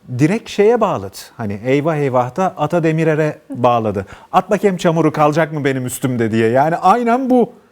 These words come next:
Cümle birebir böyle olmasa da ya işte bahaneler, bahaneler, hemen benim üstüme atın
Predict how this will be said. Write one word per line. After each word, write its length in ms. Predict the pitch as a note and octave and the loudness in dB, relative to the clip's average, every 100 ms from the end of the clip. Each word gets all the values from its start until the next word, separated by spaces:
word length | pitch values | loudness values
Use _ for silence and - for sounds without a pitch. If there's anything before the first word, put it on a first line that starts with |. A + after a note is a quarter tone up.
| _ _ _ _ _ _ _ _ - | _ _ _ _ _ _ _ _ -6
Cümle 320 | A#2+ D#3+ E3 | -2 0 2
birebir 380 | E3+ F3 F3+ E3+ | 2 4 2 2
böyle 220 | F3+ F#3 | 4 4
olmasa 480 | F#3 G#3 G3 D#3 D3+ | 2 2 0 -2 -2
da 120 | G#3+ | -2
ya 320 | A3 F3 E3 | -2 -2 -2
işte 340 | D3+ D#3 - D3 | -4 -8 -4 -2
bahaneler, 600 | D3 D#3+ D#3 B2+ D#3+ E3 | 0 -2 -2 0 0 2
bahaneler, 540 | D#3 D#3+ D#3+ D#3+ D#3 | 0 0 -2 0 0
hemen 380 | C#3 D#3 D#3 E3+ | 0 -2 -2 0
benim 220 | F3 F#3 | 0 0
üstüme 320 | F3+ - D#3+ | -2 -2 -2
atın 340 | D3 C3+ A#2 | -2 -4 -6